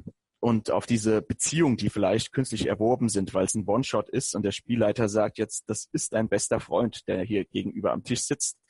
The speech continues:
ähm, aber du weißt, der ist befallen und du hast die Pistole", ja. Das ist Drama im einfachster Form, aber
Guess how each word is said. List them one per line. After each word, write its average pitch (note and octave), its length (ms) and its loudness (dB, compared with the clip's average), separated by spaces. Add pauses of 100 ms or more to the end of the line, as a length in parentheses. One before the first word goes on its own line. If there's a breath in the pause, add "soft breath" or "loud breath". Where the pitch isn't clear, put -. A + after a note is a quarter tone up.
(260 soft breath)
ähm, G2+ 400 2 (160 soft breath)
aber G#2 160 2
du A2 100 0
weißt, A2+ 320 0
der A2 120 4
ist - 160 -2
befallen G#2+ 560 0 (160)
und - 180 -8
du A#2+ 100 2
hast A2+ 140 2
die - 60 -14
Pistole", F#2+ 600 -4
ja. F#2 200 -4 (260 loud breath)
Das - 320 -4
ist - 260 -6 (240)
Drama F#2 440 0
im - 260 -12 (240)
einfachster F#2+ 480 -6
Form, A#2 380 -2
aber G2+ 400 0